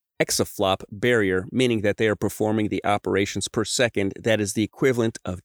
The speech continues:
ten times the computing power of the world's fastest supercomputer. According to Doctor Voles, the speed of the coronavirus's spread around the world has inspired many researchers to remove hurdles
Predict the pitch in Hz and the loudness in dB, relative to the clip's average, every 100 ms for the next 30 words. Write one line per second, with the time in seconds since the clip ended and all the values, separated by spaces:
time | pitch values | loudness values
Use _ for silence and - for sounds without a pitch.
0 | _ - 117 117 120 - _ - 117 107 | _ -2 2 2 0 -6 _ -2 2 2
1 | 98 98 113 104 - 139 120 - 95 98 | 0 0 -2 -4 -2 -2 -2 -2 0 0
2 | - 101 95 92 101 110 107 110 - _ | 0 -2 -2 -2 0 2 2 0 -6 _
3 | _ _ 104 98 - 98 - _ - - | _ _ 0 2 -2 -6 -6 _ -6 -2
4 | 110 92 90 - 78 67 _ _ _ _ | 0 0 -4 -4 -4 -4 _ _ _ _
5 | _ _ _ _ _ _ - 156 156 - | _ _ _ _ _ _ 0 2 2 0
6 | 104 92 90 90 87 - _ _ _ 117 | -2 -2 0 0 0 -4 _ _ _ -2
7 | - - - 143 160 156 123 113 - 110 | 0 0 0 2 2 0 0 0 -2 -2
8 | 110 117 113 107 - 98 - - 101 92 | 0 2 2 2 0 -2 -2 0 2 2
9 | 101 113 107 98 98 107 95 95 - 92 | 2 0 0 0 0 0 -4 -6 -2 -2
10 | 87 - - 87 90 120 127 139 - 95 | -2 -6 -6 -2 2 2 2 0 2 -2
11 | 92 95 - 104 92 98 92 - 139 127 | 0 -4 -2 -2 0 0 -2 -2 2 4
12 | 87 90 | 2 0